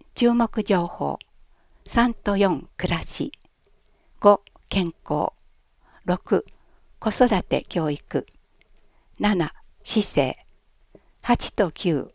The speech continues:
お知らせ募集。十、イベントインフォメ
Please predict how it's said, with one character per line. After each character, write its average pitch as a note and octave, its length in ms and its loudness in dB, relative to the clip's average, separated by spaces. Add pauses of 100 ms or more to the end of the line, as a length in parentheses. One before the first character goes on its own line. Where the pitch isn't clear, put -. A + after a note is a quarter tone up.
(140)
お E3+ 80 -2
知 - 160 -2
ら G3 100 0
せ - 140 2
募 E3 200 0
集。 - 400 -6 (1080)
十、 F#3 340 4 (500)
イ F#3 80 2
ベ A#3 160 2
ン A3 40 -4
ト G#3+ 120 0
イ G#3 100 0
ン F#3 40 -6
フ - 140 -4
ォ F3+ 80 -4
メ E3+ 60 2